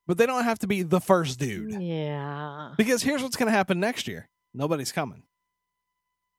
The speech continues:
Speaker 1: Nobody's going to your little thing because they know if I'm not the first dude, I'm not gonna get it. And to be the first dude, that means I gotta get there Thanksgiving morning.
Speaker 2: Yeah.
Speaker 1: I'm not doing it.
Speaker 2: Well, and here's the thing, you know, like it or not,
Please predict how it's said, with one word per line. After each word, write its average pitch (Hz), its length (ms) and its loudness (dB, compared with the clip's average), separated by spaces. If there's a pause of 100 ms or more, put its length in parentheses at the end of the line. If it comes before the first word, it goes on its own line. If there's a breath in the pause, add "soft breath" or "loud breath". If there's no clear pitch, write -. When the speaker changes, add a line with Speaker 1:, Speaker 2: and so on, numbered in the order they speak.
(140)
Speaker 1:
Nobody's 190 320 4
going 190 240 4
to 175 60 -2
your 160 120 2
little 156 200 2
thing 139 400 -2 (180)
because 180 220 2
they 208 120 2
know 214 360 0 (420)
if 160 80 0
I'm 190 100 4
not 202 160 2
the 180 80 0
first 170 340 2
dude, 160 440 2 (500)
I'm 190 80 6
not 190 140 4
gonna 190 140 2
get 175 240 2
it. 107 180 -8
And 185 100 0
to 190 80 6
be 202 200 2
the 208 120 2
first 226 300 0
dude, 240 180 -2
that 202 140 -2
means 214 180 0
I 196 60 -2
gotta 190 160 0
get 175 180 -4
there 165 340 -2
Thanksgiving 170 600 0
morning. 120 380 -8 (440)
Speaker 2:
Yeah. - 440 -20 (260)
Speaker 1:
I'm 175 60 0
not 190 120 2
doing 190 280 4
it. - 120 -20 (220)
Speaker 2:
Well, 294 180 6
and 240 140 4
here's 254 240 0
the 226 80 -2
thing, 208 220 -2
you 190 180 -2
know, 175 480 -2 (180)
like 208 340 4
it 196 60 0
or 165 160 2
not, 175 560 -2